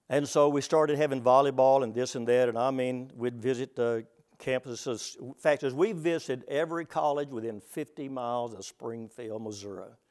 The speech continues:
And I just have so many tales I'd love to tell you about, but one of them, I,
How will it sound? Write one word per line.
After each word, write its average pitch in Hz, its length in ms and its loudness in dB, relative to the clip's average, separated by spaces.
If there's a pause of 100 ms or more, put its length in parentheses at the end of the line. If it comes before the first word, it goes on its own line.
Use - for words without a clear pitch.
(720)
And 180 280 -16
I 131 120 -4
just 147 160 -6
have 120 160 -2
so 135 180 0
many 117 180 -4
tales 110 400 -2
I'd 107 180 -2
love 110 200 -4
to 98 80 -16
tell 117 220 -2
you 101 160 -6
about, 104 360 -4
but 107 280 -8
one 151 240 0
of 135 120 6
them, 131 160 -2
I, 120 180 0